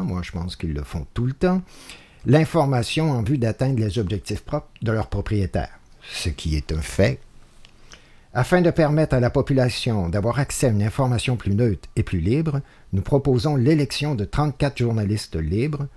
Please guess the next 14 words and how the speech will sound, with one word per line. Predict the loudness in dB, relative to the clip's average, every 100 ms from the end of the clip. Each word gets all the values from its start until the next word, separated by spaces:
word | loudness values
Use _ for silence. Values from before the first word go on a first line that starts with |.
| -12 0
deux | 2 4
par | 2 2
région | 0 2 0
administrative | 0 0 -2 -4 -2 -4
du | -4 -6
Québec, | -6 -2 -4 -2
qui | 0
auront | 2 2 0
droit | -2 -2 -2 -4 -4
au | 0
même | 2 2 2
salaire | 2 2 2 0 0
et | 0
budget | 2 0 0 -2